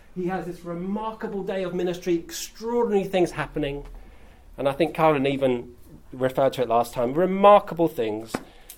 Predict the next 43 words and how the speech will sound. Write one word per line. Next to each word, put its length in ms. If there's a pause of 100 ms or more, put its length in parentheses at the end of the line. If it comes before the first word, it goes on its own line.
And 160
then, 360 (200)
you 100
know, 220
if, 280
if 140
that 180
was 140
kicking 300
off 160
in 100
our 180
church 240
or 80
pretty 160
much 200
any 160
other 180
church 260
in 60
Rotterdam, 360
people 260
would 100
be 60
opening 380
new 100
services, 640 (260)
opening 300
new 120
venues, 500 (140)
planting 360
more 140
churches, 420
because 260 (400)
crowds 680
and 120
crowds 560
and 140
crowds 420
of 100
people 280
are 60
coming. 460